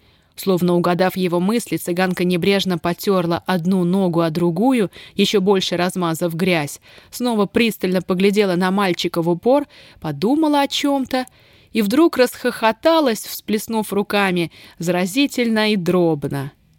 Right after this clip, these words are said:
«Да что ж ты, барин, столбом дорожным стоишь? Аль примерз? А ну, тырлыч-марлыч, тьфу, отомри!»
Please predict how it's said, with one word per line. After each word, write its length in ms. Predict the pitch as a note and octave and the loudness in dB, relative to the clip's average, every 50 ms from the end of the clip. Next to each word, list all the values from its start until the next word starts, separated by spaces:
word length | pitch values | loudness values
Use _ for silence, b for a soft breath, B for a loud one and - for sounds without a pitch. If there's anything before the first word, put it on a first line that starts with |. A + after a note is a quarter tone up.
| _ _ _ _ _ _ | _ _ _ _ _ _
«Да 160 | - F3+ F#3+ G3 | -2 0 0 0
что 280 | - - - D4+ D4 | 0 0 2 2 2
ж 120 | C#4+ - - | 2 0 0
ты, 120 | D4 C#4 | -2 0
барин, 380 | B3 A#3+ C4+ C4+ C4 B3+ B3 A#3 | 2 2 2 2 2 0 0 -4
столбом 640 | - - - A#3+ A#3 A3 G#3+ G#3+ C4+ C#4+ C#4 B3+ | -6 -6 -4 -2 -2 -2 2 2 4 4 4 4
дорожным 540 | A3 A#3 A3 G#3+ G#3+ G3+ F#3+ - F3 E3+ D#3+ | 2 2 2 2 2 0 -2 -2 -4 -6 -6
стоишь? 580 | D3+ - - - F3 F3 E3 D#3+ D3+ D3 - - | -6 -6 -6 -4 -4 -2 -2 -4 -4 -6 -6 -6
Аль 220 | E4+ G4+ G4+ F4 | -4 -4 -4 -4
примерз? 840 | - - F4 E4+ E4+ D#4+ D4 C4 A#3 G#3 F3+ F3 E3+ E3 - - - - _ | 0 2 4 4 6 4 4 4 4 2 2 2 0 -2 -6 -10 -16 -12 _
А 160 | - G3 G3+ G#3+ | -2 0 0 2
ну, 340 | A3+ B3+ D4 E4+ F4+ F4 b b b b - | 2 2 4 4 2 2 b b b b 0
тырлыч-марлыч, 1300 | - A#3+ A#3 A3 A3+ A#3 B3 D4 E4+ F4 - - C4 B3 A#3 A3+ A3+ A3+ A#3 C4+ D4+ E4 D4+ - - | 4 4 4 4 4 2 2 4 4 2 2 0 -2 -2 0 0 0 0 2 4 4 4 4 2 -2
тьфу, 540 | - - - - - E4+ F4 F4 E4 D4 - _ _ | -8 -10 -10 -2 2 4 6 6 6 4 0 _ _
отомри!» 840 | - A#3+ C4 C4+ - - C#4 C#4 C4+ C4 C#4 E4 F4 D4+ G#3+ D#3 - | -2 -2 -2 -2 0 0 0 2 2 4 4 6 6 4 4 0 -6